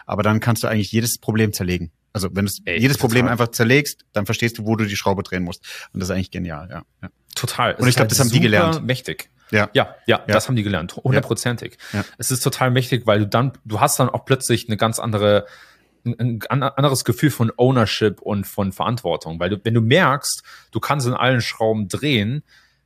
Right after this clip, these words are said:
Speaker 2: dann bist du auch nicht so, äh, hilflos, ja? Dann kannst du nicht sagen, „Oh
Speaker 1: Ja.
Speaker 2: ja, pf, ist halt blöd, ne? Der Markt ist halt abgestürzt.“ Ich meine, du musst auch, musst dazu sagen, ich habe bei Shopify angefangen im Dezember zwanzig zwanzig, äh, ja, also halbes Jahr oder, ja, ungefähr ein bisschen länger als ein halbes Jahr, äh,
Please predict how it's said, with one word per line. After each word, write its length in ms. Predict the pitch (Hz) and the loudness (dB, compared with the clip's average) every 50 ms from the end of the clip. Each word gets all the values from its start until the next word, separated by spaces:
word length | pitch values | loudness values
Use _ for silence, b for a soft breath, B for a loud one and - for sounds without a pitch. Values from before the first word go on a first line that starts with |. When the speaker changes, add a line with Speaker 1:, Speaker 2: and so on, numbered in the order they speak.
| _ - | _ 0
Speaker 2:
dann 320 | - 120 139 147 135 107 | 0 2 2 2 0 0
bist 220 | - 151 151 - - | 0 0 0 2 2
du 40 | |
auch 180 | 127 131 - - | 0 0 0 0
nicht 220 | 131 143 135 - | -2 -4 -4 -2
so, 380 | - - 131 127 127 127 123 - | 0 2 2 2 2 2 0 0
äh, 280 | - 120 117 117 - - | 2 2 2 2 0 0
hilflos, 480 | - 139 208 247 - - - - - - | 0 0 0 0 -2 -8 -12 -10 -6 -4
ja? 120 | 90 101 | -2 -2
Dann 120 | 120 131 | -2 -2
kannst 180 | 127 - 131 - | -2 -4 -6 -4
du 40 | 131 | -4
nicht 40 | 117 | -2
sagen, 160 | 123 120 110 | -2 -2 0
„Oh 160 | 120 127 120 | 0 2 2
Speaker 1:
Ja. 60 | 117 | 2
Speaker 2:
ja, 260 | 139 143 139 123 107 | 4 4 2 0 0
pf, 140 | 92 - - | -2 -6 -10
ist 260 | - - 127 - - | -8 -6 -4 -2 0
halt 160 | 131 131 123 - | 2 2 2 4
blöd, 340 | 170 202 185 143 120 - | 6 8 8 8 6 4
ne? 240 | - - 110 120 127 | -2 -4 0 0 2
Der 120 | 127 123 110 | 2 4 2
Markt 200 | 120 139 - - | 2 2 0 -2
ist 120 | 135 - | -2 0
halt 100 | 139 - | 2 2
abgestürzt.“ 460 | - - - 160 139 - 120 110 - | 2 2 0 0 0 2 2 2 4
Ich 20 | - | 2
meine, 120 | 135 135 | 2 4
du 20 | |
musst 180 | 135 147 - - | 4 2 2 2
auch, 160 | 120 135 B B B B B B B B | 0 0 B B B B B B B B
musst 160 | - 139 - | -2 0 0
dazu 220 | - 123 - - 127 | 0 -2 -2 -2 0
sagen, 280 | 113 127 131 139 139 | 4 4 4 4 2
ich 120 | 123 - - | 0 0 2
habe 80 | 120 | 2
bei 80 | 127 120 | 2 2
Shopify 380 | - - - - 127 - - | 4 2 0 0 0 0 -2
angefangen 380 | 120 123 123 120 - - 120 110 | 0 0 0 -2 0 0 0 2
im 60 | 110 | 2
Dezember 400 | 110 110 - - 131 120 110 107 | 2 2 2 2 2 2 2 2
zwanzig 380 | - - 110 101 - - 92 - | 2 2 0 -2 -2 -4 -8 -2
zwanzig, 540 | - 120 117 135 - - 95 98 98 - B B B B B B B B B - | 0 0 2 2 2 2 2 0 0 -2 B B B B B B B B B 2
äh, 440 | 107 104 104 101 95 95 95 - 101 | 4 4 6 6 6 4 2 2 2
ja, 100 | 98 107 | 2 2
also 240 | 110 113 117 - | 2 2 0 2
halbes 320 | - 107 113 117 110 - - | 2 2 2 0 -2 -2 0
Jahr 200 | - 104 101 107 | 2 4 4 4
oder, 260 | 107 95 80 - - _ _ _ - 62 62 - _ - 92 - - | 4 2 0 -4 -8 _ _ _ -20 -20 -20 -20 _ -20 -20 -18 -10
ja, 160 | - - - | -6 -4 -2
ungefähr 340 | - 107 110 101 - 120 107 | -2 -2 -2 0 2 2 2
ein 240 | 104 82 95 - 95 | 2 0 -2 -6 -8
bisschen 260 | - - - 107 101 | -8 -6 -4 -2 0
länger 160 | 101 117 127 | 2 4 4
als 160 | 120 110 - | 4 2 2
ein 80 | 113 101 | 0 0
halbes 240 | 110 110 101 - - | 0 0 0 0 2
Jahr, 260 | 110 101 101 - - | 2 4 4 2 0
äh, 180 | - - - | -4 -6 -8